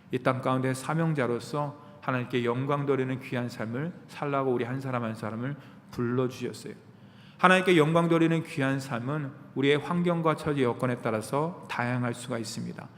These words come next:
그러나 중요한 것은 뭐냐? 우리가 그 부르심에 응답하면은 그것이 곧 영광이고, 그것이 곧 사명이고, 그것이 하나님께 기쁨 돌리는 것을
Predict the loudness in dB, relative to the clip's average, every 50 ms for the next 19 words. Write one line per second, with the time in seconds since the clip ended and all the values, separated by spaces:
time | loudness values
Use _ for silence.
0 | -20 -20 -20 -20 -14 -4 0 2 4 4 2 2 0 0 2 2 4 4 4 2
1 | 2 0 -4 -2 0 0 0 2 0 0 -2 -4 -8 -12 -16 -18 -18 -4 0 2
2 | 6 8 8 6 6 4 2 2 2 2 2 2 0 0 -2 -2 -2 0 0 2
3 | 2 4 4 4 4 4 0 -2 -2 0 -2 -2 -2 -2 -4 -6 -8 -14 -12 -10
4 | -2 2 2 2 2 0 -2 0 2 4 4 2 0 -6 -14 -18 -20 -20 -20 -20
5 | -10 -4 -2 -2 -2 0 0 2 2 2 0 0 0 0 0 0 0 -4 -10 -14
6 | -14 -10 -4 -2 -2 -2 -2 -2 -2 -2 -2 -4 -4 -4 -2 0 2 2 2 2
7 | 0 -2 -2 -2 -4 -4 -4 -8 -12 -16 -12 -6 -4 -4 -2 -4 -4 -6 -4 -4
8 | -4 -4 -4 -4 -6 -6 -6 -8 -6 -4 -2 0 2 2 2 2 0 -2 -2 -2
9 | -2 -4 -4